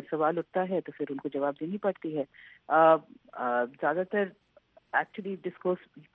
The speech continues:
ہر وقت اس انڈیا پاکستان کے بارے میں ہو جاتی ہے اور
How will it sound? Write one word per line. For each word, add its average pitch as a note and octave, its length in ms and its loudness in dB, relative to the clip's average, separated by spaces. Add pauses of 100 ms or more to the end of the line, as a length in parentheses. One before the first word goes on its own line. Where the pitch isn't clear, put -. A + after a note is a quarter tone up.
(160)
ہر F#3+ 160 0
وقت G3+ 260 2 (100)
اس - 280 -10
انڈیا E3 320 0
پاکستان G3 520 -2
کے G3+ 100 -2
بارے E3 220 4
میں E3+ 120 -4
ہو E3+ 120 -4
جاتی F3 400 -2
ہے F#3 120 -2 (580)
اور F3 160 2